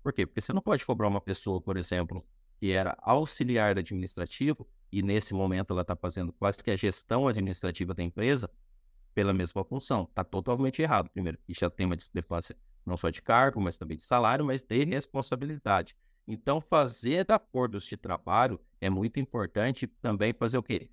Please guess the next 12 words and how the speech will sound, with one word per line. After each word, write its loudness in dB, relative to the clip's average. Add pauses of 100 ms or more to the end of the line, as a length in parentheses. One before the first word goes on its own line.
(100)
Ah, 4
essa 0
renovação 2
dos -4
votos, -8
né? -8 (280)
Vamos 0
renovar. -2
"Denise, -2
vamos -2
validar 2
aqui -4